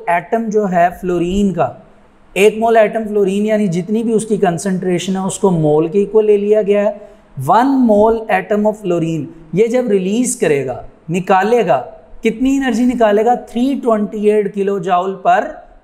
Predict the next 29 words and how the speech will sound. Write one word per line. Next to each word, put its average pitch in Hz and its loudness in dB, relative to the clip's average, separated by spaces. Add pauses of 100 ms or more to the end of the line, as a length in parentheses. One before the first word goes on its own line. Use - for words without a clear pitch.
mole। 170 0 (380)
और 208 0
जैसी 202 -4
वो 277 -10
एनर्जी 226 -2
निकालेगा 196 0
तो 214 -8 (120)
एक 247 0
मोल 214 -2
क्या 208 0
बन 190 -2
जाएगा? 175 -2
फ्लोराइड 175 0 (140)
आयन। 147 -4 (720)
ठीक 165 2
है, 240 2 (340)
एनर्जी 180 -2
निकालने 214 2
पे 214 2
इलेक्ट्रॉन 190 -2
जैसे 170 -2
ही 262 -2
ऐड 175 0
होगा 175 0
तो 202 -6
एनर्जी 170 -4
रिलीज 170 0
हो 156 0
जाएगी। 110 -6